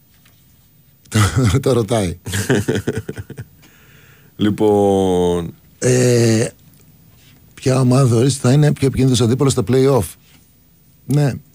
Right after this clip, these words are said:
Speaker 1: μπορεί ο Ατρόμητος.
Speaker 2: Πιο επικίνδυνος;
Speaker 1: Ναι, από
Speaker 2: Εγώ
Speaker 1: το
Speaker 2: λέω
Speaker 1: Ατρόμητο,
Speaker 2: Αστέρας.
Speaker 1: ναι.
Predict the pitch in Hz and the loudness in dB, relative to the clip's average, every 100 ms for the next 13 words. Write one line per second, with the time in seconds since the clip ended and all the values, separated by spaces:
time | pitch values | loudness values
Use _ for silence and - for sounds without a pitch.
0 | _ _ _ _ _ - 123 147 151 110 | _ _ _ _ _ -8 -2 0 0 0
1 | 95 90 110 - _ _ _ _ _ _ | -2 -2 -4 -8 _ _ _ _ _ _
2 | - _ _ _ _ _ _ _ _ _ | -20 _ _ _ _ _ _ _ _ _
3 | - - - 87 90 95 87 95 104 78 | -20 -6 -4 -2 -2 -2 0 2 0 -2
4 | - - 110 110 95 95 92 110 120 104 | -6 -4 0 2 0 0 2 2 2 2
5 | - 98 - - - | 2 0 -2 -10 -18